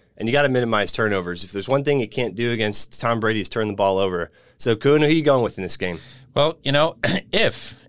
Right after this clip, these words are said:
Speaker 2: if the Eagles can play a perfect game, if the Eagles can start r-, uh, early,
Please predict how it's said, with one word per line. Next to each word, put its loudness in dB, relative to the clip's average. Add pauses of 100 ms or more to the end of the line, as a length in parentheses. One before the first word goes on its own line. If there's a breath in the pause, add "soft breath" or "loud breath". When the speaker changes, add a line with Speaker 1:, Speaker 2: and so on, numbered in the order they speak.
Speaker 2:
if -2
the -6
Eagles 0
can -4
play 0
a -12
perfect 0
game, -4 (140)
if -4
the 0
Eagles 0
can -6
start -2
r-, -6
uh, -10
early, 0